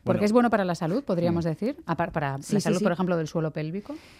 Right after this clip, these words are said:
Speaker 3: Es bueno para la salud del suelo pélvico, luego lo explicaremos también, pero es, eh, bueno para, para conocerse, es bueno para relajar la musculatura. Si es que cu-, hasta cuando te duele el cuello, tener un vibrador a mano viene súper bien.
Speaker 1: O sea, es lo segundo mejor después de reírse, que suelen decir, ¿no? Que
Speaker 3: Ah, bueno,
Speaker 1: activa,
Speaker 3: reírse
Speaker 1: que
Speaker 3: también
Speaker 1: activa el
Speaker 3: muy
Speaker 1: músculo.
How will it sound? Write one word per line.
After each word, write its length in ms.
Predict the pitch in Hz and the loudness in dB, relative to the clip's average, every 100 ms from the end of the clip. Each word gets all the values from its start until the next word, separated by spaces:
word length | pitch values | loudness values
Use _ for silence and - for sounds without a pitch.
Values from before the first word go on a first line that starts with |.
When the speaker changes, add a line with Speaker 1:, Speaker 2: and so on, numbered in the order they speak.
| - | -10
Speaker 3:
Es 160 | - 220 | -4 2
bueno 260 | 233 254 | 4 4
para 180 | 262 214 | 4 4
la 120 | 185 | 2
salud 240 | 170 180 185 | 2 0 0
del 100 | 214 | 0
suelo 240 | 220 196 | -2 0
pélvico, 340 | 165 175 165 151 | 0 0 -2 -4
luego 160 | 170 208 | -2 -2
lo 80 | |
explicaremos 580 | 165 - 165 165 175 165 | -2 -6 -6 -4 -4 -6
también, 400 | 185 175 190 185 | -6 -2 -2 -2
pero 380 | 190 185 180 - | 0 2 2 2
es, 300 | 202 185 - - | -2 -2 -2 0
eh, 200 | 208 190 | 2 2
bueno 280 | 175 196 226 | 2 0 2
para, 300 | 208 185 - | 0 0 -2
para 180 | 185 165 | -2 -2
conocerse, 760 | 170 160 156 170 160 - 151 - | -2 -6 -4 -4 -4 -4 -6 -6
es 120 | 170 | -6
bueno 240 | 190 233 | -2 -2
para 200 | 220 185 | -2 -2
relajar 480 | 165 165 160 - 196 | -4 -4 -6 -2 -2
la 80 | 233 | 0
musculatura. 680 | 240 - 185 147 - 175 156 | -2 -4 -6 -6 -8 -8 -8
Si 100 | 143 | -10
es 80 | 180 | -12
que 100 | 190 | -12
cu-, 100 | - - | -12 -10
hasta 200 | 185 196 | -6 -2
cuando 260 | 196 180 | -2 -2
te 100 | 170 | -2
duele 180 | 185 240 | -2 -2
el 140 | 226 - | -4 -4
cuello, 400 | 202 226 247 262 | -4 -2 -2 -4
tener 240 | 202 226 | -2 0
un 80 | 254 | 2
vibrador 460 | 240 190 180 175 165 | 2 2 0 0 -2
a 80 | |
mano 200 | 165 196 202 | -2 -2 -4
viene 240 | 214 240 | -4 -6
súper 380 | - - 135 135 | -10 -14 -12 -14
bien. 60 | 127 | -8
Speaker 1:
O 20 | |
sea, 80 | 175 | -6
es 60 | |
lo 40 | 165 | -2
segundo 280 | 180 185 175 | 0 0 0
mejor 260 | 165 190 | -2 -4
después 260 | 160 - 165 | -4 -4 -2
de 100 | 165 | -2
reírse, 480 | 151 147 151 156 147 | -2 -4 -4 -8 -10
que 80 | 151 | -4
suelen 180 | 160 | -4
decir, 220 | 160 165 180 | -4 -6 -6
¿no? 100 | 214 | -2
Que 60 | |
Speaker 3:
Ah, 40 | 165 | -2
bueno, 140 | 156 196 | 2 2
Speaker 1:
activa, 100 | 147 | 2
Speaker 3:
reírse 220 | 180 214 | 0 4
Speaker 1:
que 40 | 208 | 4
Speaker 3:
también 260 | 190 220 | 6 4
Speaker 1:
activa 40 | 208 | 6
el 60 | 185 | 6
Speaker 3:
muy 120 | 185 | 4
Speaker 1:
músculo. 400 | - 269 262 - | 4 0 0 0